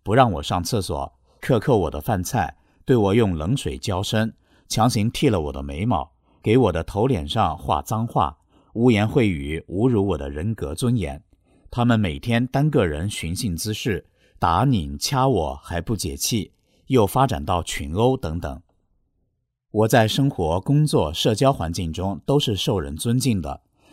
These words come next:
在家庭中也享有一定权威，在同修中大家都是相互尊重的，这养成了我不能被人说、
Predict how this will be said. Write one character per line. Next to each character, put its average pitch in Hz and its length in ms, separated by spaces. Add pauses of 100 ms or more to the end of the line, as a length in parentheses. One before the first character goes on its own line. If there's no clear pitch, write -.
(140)
在 110 180
家 127 200
庭 90 200
中 110 220
也 82 180
享 92 240
有 98 160
一 71 140
定 101 160
权 67 320
威， 98 240 (400)
在 104 220
同 87 200
修 139 220
中 101 260 (120)
大 104 160
家 87 180
都 107 140
是 90 180
相 110 240
互 80 160
尊 113 220
重 113 200
的， 69 200 (480)
这 117 180
养 90 180
成 95 200
了 107 100
我 80 220
不 143 160
能 95 180
被 104 140
人 71 200
说、 104 380